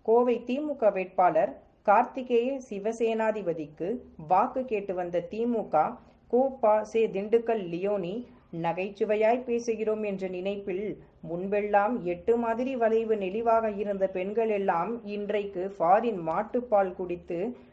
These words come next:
ட்ரம் பலூன் மாதிரி வீங்கி விட்டார்கள்" என ஏடாகுடமாக பேசி நெட்டிசன்களிடம் சிக்கிக் கொண்டார். இதுதான் gap என்று வீடியோவை கத்தரித்து இணையம் முழுக்க பரவவிட்டு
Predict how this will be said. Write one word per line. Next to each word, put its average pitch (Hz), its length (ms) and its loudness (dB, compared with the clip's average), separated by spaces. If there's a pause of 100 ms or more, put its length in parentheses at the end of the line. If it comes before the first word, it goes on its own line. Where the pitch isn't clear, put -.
(120)
ட்ரம் 196 440 2
பலூன் 226 300 2
மாதிரி 226 360 0
வீங்கி 214 360 -6
விட்டார்கள்" 196 580 0
என 196 400 -2 (340)
ஏடாகுடமாக 208 960 4
பேசி 220 520 -2
நெட்டிசன்களிடம் 208 1120 -2
சிக்கிக் 196 500 -10
கொண்டார். 170 480 -2 (280)
இதுதான் 185 600 0
gap 226 340 0
என்று 220 420 -2
வீடியோவை 214 720 0
கத்தரித்து 202 720 -2
இணையம் 233 420 -2
முழுக்க 226 360 0
பரவவிட்டு 202 720 2